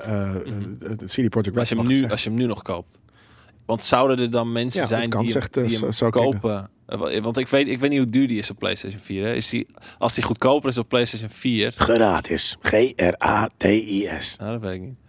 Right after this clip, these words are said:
Speaker 2: Maar
Speaker 1: Van,
Speaker 2: als
Speaker 1: nee, maar
Speaker 2: die
Speaker 1: vanaf naar de PlayStation vijf, ja.
Speaker 2: Ja, oké, da-, daarom. Maar als die dus, eh, goedkoper is op de PlayStation vier dan de PlayStation vijf, zie ik het zo al voor me dat mensen, eh, die hem op de PlayStation vijf spe-, willen spelen,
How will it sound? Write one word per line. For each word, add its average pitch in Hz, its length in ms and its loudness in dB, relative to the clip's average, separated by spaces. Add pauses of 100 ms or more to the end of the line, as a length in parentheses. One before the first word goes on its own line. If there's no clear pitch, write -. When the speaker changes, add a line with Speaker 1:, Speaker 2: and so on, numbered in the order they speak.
(420)
Speaker 2:
Maar 113 140 -2
Speaker 1:
Van, - 100 -2
Speaker 2:
als 107 80 0
Speaker 1:
nee, 127 80 2
maar 123 80 0
Speaker 2:
die 120 160 0
Speaker 1:
vanaf 117 240 -2
naar 117 120 0
de 104 60 0
PlayStation 95 340 -4
vijf, 82 240 -12
ja. 104 140 -8
Speaker 2:
Ja, 139 160 2
oké, 113 220 0
da-, 120 180 2
daarom. 120 300 0
Maar 113 120 0
als 117 200 0
die 123 140 0
dus, 117 260 -2
eh, 101 160 -2 (120)
goedkoper - 520 -2
is 117 100 -4
op 107 60 -6
de 107 60 -6
PlayStation 110 500 -2
vier 123 200 -2
dan 101 80 -4
de 104 60 -8
PlayStation 101 460 -4
vijf, 104 260 -2
zie - 160 -2
ik - 80 -10
het - 140 -10
zo - 120 -2
al 113 140 0
voor 95 260 -8
me 98 100 -10
dat 98 120 -8
mensen, 101 540 -6
eh, - 160 -16
die 101 100 -6
hem 98 100 -6
op 98 60 -10
de 101 60 -12
PlayStation 104 460 -6
vijf 104 200 0
spe-, 104 240 -8
willen 98 160 -6
spelen, 92 380 -8